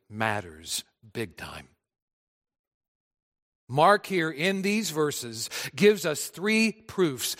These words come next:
that the resurrection really happened. And proof number one is that women are the first eyewitnesses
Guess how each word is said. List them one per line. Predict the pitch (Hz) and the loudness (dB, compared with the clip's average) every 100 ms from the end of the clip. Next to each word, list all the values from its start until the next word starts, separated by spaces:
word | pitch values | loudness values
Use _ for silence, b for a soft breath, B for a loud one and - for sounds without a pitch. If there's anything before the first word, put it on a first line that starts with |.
| B | B
that | 190 170 | -4 -2
the | 165 | 4
resurrection | 185 175 175 175 - 170 160 - B | 4 4 2 2 2 -6 -8 -12 B
really | 143 190 208 208 185 | 2 6 8 6 4
happened. | 175 185 - 135 123 117 B B | 4 4 2 -10 -14 -16 B B
And | 175 175 | 0 2
proof | 208 240 202 | 2 2 4
number | 226 220 196 | 2 4 2
one | 185 214 156 139 170 - B B | 4 4 4 -2 -8 -12 B B
is | 180 180 143 | 0 2 6
that | 185 185 - B B | 6 4 -4 B B
women | 143 156 226 285 220 131 147 170 - B | -8 4 6 6 4 -4 -8 -10 -10 B
are | 175 175 | 4 4
the | 165 | 2
first | - 208 202 208 | 2 2 4 4
eyewitnesses | 175 165 180 131 123 104 95 - | 4 4 -4 -8 -14 -14 -12 -14